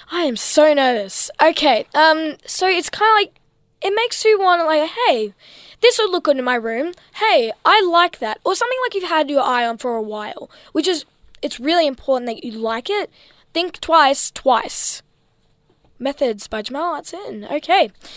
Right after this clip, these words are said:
Um, when you're older, you might want a car, a motorbike, a massive block of cheese, a license not to get fined, a house, um, and et cetera. For this is the best way to save now, so it isn't as hard as when you're older. I wouldn't know this, but I have met people where they say,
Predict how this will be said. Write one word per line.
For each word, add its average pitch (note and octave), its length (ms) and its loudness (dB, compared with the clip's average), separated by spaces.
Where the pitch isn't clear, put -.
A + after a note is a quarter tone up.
Um, E4+ 280 4
when D#4 160 4
you're F#4+ 220 4
older, C4 320 4
you A#3 140 -6
might B3+ 180 0
want B3+ 160 -2
a - 40 -8
car, C4+ 500 0
a - 20 -8
motorbike, A#3 560 -6
a A3 60 -14
massive A3+ 280 -8
block A#3 200 -8
of G#3 40 -12
cheese, A3+ 440 -6
a A3 60 -6
license A3+ 500 -6
not C4+ 160 -4
to - 60 -10
get A#3 200 -4
fined, A3+ 320 -2
a A3 40 -8
house, A3 440 -6
um, D#4 380 4
and C4+ 460 0
et - 100 -8
cetera. B3 380 2
For F4+ 180 2
this G#4+ 200 4
is F#4 160 -6
the F4 80 -6
best D#4+ 260 2
way D#4+ 100 4
to C#4 80 -6
save A#3+ 360 0
now, A#3 340 -2
so B3+ 160 -2
it D#4 80 2
isn't A4+ 160 -4
as F#4+ 160 -4
hard D#4 220 0
as C4 80 -2
when C4 140 0
you're A#3+ 120 -4
older. C#4 400 0
I F4 140 6
wouldn't G#4+ 320 4
know F#4+ 220 4
this, B3+ 240 -2
but D4 160 4
I E4 100 6
have E4+ 320 0
met D#4 240 0
people A3+ 380 -4
where A#3 120 0
they B3 140 -2
say, C4 240 0